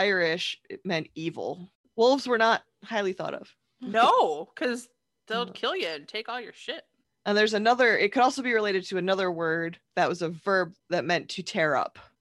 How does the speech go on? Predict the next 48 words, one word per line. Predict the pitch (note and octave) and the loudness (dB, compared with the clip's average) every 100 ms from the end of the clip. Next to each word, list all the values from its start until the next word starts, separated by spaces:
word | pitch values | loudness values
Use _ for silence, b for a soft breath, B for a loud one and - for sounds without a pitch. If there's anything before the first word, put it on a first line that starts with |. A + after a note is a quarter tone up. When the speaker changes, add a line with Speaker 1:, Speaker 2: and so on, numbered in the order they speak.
| - | -2
Speaker 1:
And | G3 | 2
they're | G3 | 2
pretty | G3 - D4 - | 0 2 4 4
sure | A#3+ G#3 G3 | 4 4 4
that | F#3+ F3 | 4 4
it's, | - - - | 0 -6 -2
yeah, | F3 D#3 | 2 4
they, | F3+ F3+ - | 2 0 -4
they | F3 F#3 | 0 0
can | G3+ F#3+ | 0 -6
t-, | G#3 - _ _ _ _ | -6 -12 _ _ _ _
compare | A#3 G3 G3 E3+ | -6 0 2 2
it | |
to | F#3+ | -2
bear, | E3+ D#3+ C#3+ C#3 - _ _ | -2 0 2 0 -6 _ _
was, | E3+ E3+ - - | -8 -8 -12 -8
uh, | E3+ D3+ B2 F#2 - _ _ _ _ _ - | -6 -6 -8 -10 -14 _ _ _ _ _ -4
reference | G3 G#3 A3 F#3+ - | -2 0 -2 -4 -4
to | F#3+ | -4
an | |
animal | - E3+ E3+ E3+ E3 E3 E3 | 0 -2 0 -2 -2 -4 -10
subject | - E3 E3 E3+ D#3+ - - | -10 -8 -4 -4 -4 -10 -12
to | - - | -12 -4
cultural | E3 D3 E3 D3 | -4 -4 -6 -6
taboos. | - C#3+ A#2 G2+ - - _ _ _ | -6 -6 -6 -8 -12 -18 _ _ _
Speaker 2:
All | A3 F#3+ D#3 | -8 -6 -4
right. | G3 B3+ D3 - _ | -4 -4 -6 -14 _
Speaker 1:
They | F3 | -2
didn't | F3+ F#3 | 0 0
wanna | G3 G3+ | 2 0
say | G#3 G#3+ | 0 0
its | G3 F#3+ | 0 0
real | G#3+ C#4 | 0 0
name | G3 E3 F#3+ E3+ _ | 0 -2 -6 -12 _
because | E3 D#3+ - E3 D#3 D#3 - | -16 -12 -8 -6 -6 -10 -12
it | E3+ | -8
would | D#3+ E3 | -8 -8
summon | - G#3 D#3+ | -8 -6 -6
it. | C#3 - _ | -8 -12 _
And | G3 | -2
that's | F3+ F3 | -2 -2
true | - F#3 E3 | -2 0 0
of, | E3 | -2
of | E3+ E3 E3 | -2 -2 0
both | F3 F3 | -4 -2
bears | E3+ D#3+ | -2 -2
and | D#3+ D3 | -6 -8
wolves. | D3+ C#3+ - | -10 -12 -18